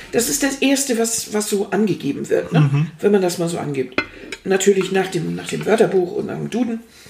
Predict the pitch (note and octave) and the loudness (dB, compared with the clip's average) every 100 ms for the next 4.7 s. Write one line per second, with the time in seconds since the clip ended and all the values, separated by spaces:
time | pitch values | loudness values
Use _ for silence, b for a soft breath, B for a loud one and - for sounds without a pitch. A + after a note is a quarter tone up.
0 | B B G3 G3+ - C4 B3+ A#3+ A#3 A#3 | B B 0 2 2 0 0 0 0 -2
1 | - B B B B B B B B - | -6 B B B B B B B B -4
2 | F#3 E4 - - _ - C3 A#2 C3+ - | 0 0 -2 -16 _ -2 0 0 -4 -10
3 | - G#3 A3+ - E3+ C#3+ - - - - | -10 -6 -4 -4 -6 -4 -4 -4 -4 -6
4 | - - - B3 - F4 - | -6 -8 -6 -6 -2 0 -2